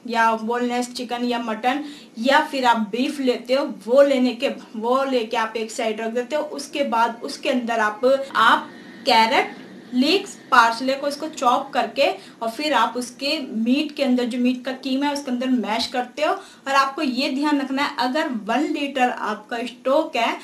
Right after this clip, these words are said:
तो उसके अंदर जो कीमा जाएगा, मीन्स जो उसका,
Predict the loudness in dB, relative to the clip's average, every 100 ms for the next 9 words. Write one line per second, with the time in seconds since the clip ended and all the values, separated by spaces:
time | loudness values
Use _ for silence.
0 | -16 -8 -6 -4 -4 -2 0 2 2 0
1 | -2 -6 -4 -2 0 0 0 0 -2 -2
2 | -2 2 0 -2 -12 -14 -8 -6 -6 -2
3 | 0 0